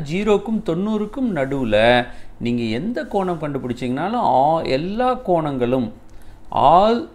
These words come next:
ratios, si-, ரேஷியோனா sin, cos, tan இருக்கு இல்லையா, அது R positive, ப்ளஸ்ஸில் தான் இருக்கும்.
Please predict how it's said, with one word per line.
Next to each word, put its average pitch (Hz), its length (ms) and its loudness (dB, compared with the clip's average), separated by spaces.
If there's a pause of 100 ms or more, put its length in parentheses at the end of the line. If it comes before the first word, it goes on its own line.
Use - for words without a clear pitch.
(720)
ratios, 139 600 0 (160)
si-, 127 300 0
ரேஷியோனா 151 460 -2 (100)
sin, 143 280 -2 (120)
cos, 127 300 2 (100)
tan 104 240 -2 (160)
இருக்கு 107 200 -8
இல்லையா, 196 280 -2
அது 202 140 -6 (920)
R 247 260 2
positive, 110 540 -4 (180)
ப்ளஸ்ஸில் 127 500 0
தான் 165 140 2
இருக்கும். - 240 -4